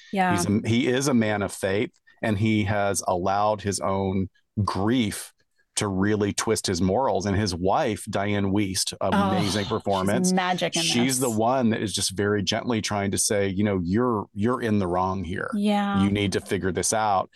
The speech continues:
Speaker 2: And then Kevin Bacon has a great scene in his, like, he's at his hippest. He's, like, just the beginning of his,
Speaker 1: Right.
Speaker 2: his ascent to stardom,
Speaker 1: Yep.
Speaker 2: really. And he goes betw-,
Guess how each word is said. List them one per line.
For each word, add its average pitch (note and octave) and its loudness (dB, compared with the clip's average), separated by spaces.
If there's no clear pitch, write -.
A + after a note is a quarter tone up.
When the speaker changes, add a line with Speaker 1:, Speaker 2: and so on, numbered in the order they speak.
Speaker 2:
And C3 2
then E3+ 0
Kevin E3 0
Bacon B2+ 0
has A2 -2
a G#2+ 0
great A2 -2
scene A2+ 2
in G2+ 0
his, G#2 -2
like, G#2 -2
he's - -4
at A#2 0
his B2+ 0
hippest. G2 -2
He's, G2+ -2
like, G2+ -2
just - -4
the A#2+ -2
beginning G#2+ 0
of G2 -4
his, G#2+ -2
Speaker 1:
Right. - -2
Speaker 2:
his A2 0
ascent A#2+ 0
to G#2+ 0
stardom, G2 0
Speaker 1:
Yep. F2+ -2
Speaker 2:
really. G2+ -2
And A2 0
he A#2 -2
goes A2+ 0
betw-, A#2 -4